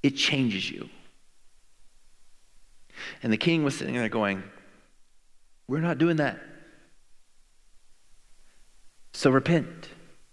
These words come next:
Humble yourself. Make yourself, put yourself in a position to be needy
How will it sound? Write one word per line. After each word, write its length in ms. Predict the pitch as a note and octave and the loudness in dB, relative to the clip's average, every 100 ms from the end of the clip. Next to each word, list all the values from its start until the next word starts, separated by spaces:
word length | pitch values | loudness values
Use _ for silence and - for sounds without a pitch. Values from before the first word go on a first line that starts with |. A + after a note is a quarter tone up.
| - - - - - - - - - - - - - | -20 -20 -20 -20 -20 -20 -20 -20 -20 -20 -20 -20 -20
Humble 560 | - - D#3+ D#3+ C#3+ A#2+ | -12 2 4 6 4 4
yourself. 760 | G#2 - A2 F2 - - - - - - - - - - - - - - - _ - - | 0 -2 -4 -8 -10 -16 -18 -20 -20 -20 -20 -20 -20 -20 -20 -20 -20 -20 -20 _ -20 -6
Make 400 | B2+ A#2+ D#3 - | 0 2 2 0
yourself, 420 | D#3+ D#3+ B2+ G#2+ - | -2 0 0 0 -2
put 240 | D3 C#3 D3 | -4 -2 -2
yourself 480 | C#3+ - A2 G2+ | -4 -2 -2 -2
in 100 | G#2+ | -4
a 20 | G#2+ | -4
position 480 | G#2+ A2 G#2 G2+ F#2 | -2 -2 -2 -4 -6
to 140 | G#2+ | -8
be 380 | F2+ F#2+ E2+ - - - - - | -4 -4 -4 -10 -20 -20 -20 -18
needy 920 | F2+ G#2 G#2+ A#2 A#2+ A2 F#2 E2 - | -8 -2 2 4 4 2 -2 -10 -16